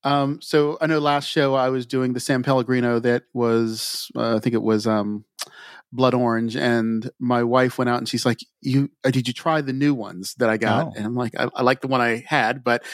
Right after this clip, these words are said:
Speaker 1: um, she got me tangerine and, uh, wild strawberry. So I'm trying that one out now. It's not as good as the blood orange, but, uh, it's quite good.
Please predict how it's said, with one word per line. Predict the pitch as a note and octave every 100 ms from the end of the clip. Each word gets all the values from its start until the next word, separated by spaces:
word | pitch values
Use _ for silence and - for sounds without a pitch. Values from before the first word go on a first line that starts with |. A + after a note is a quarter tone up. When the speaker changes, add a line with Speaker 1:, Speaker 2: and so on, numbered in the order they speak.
| - - -
Speaker 1:
um, | B2 A#2+
she | A#2 D3+
got | C3 C3
me | B2+ B2
tangerine | - D3 C3 B2 B2 B2 B2
and, | - A#2+ A#2 -
uh, | A2+ G#2+ G#2+
wild | A2+ A#2 A#2 -
strawberry. | - A#2 A2 G#2 G2+ A#2
So | C3 - A2 A2 G#2+ - - -
I'm | E3+
trying | E3 E3+ D3+
that | D3
one | C3
out | B2 B2
now. | B2+ A#2+
It's | C3 -
not | C#3+ D3+
as | C#3
good | C3 D3+
as | D3+
the | C#3+
blood | C#3 C#3 C#3+
orange, | D3+ F#3+ G3 -
but, | C3+ B2+
uh, | C3 B2 B2
it's | C#3+
quite | - G#2+
good. | G2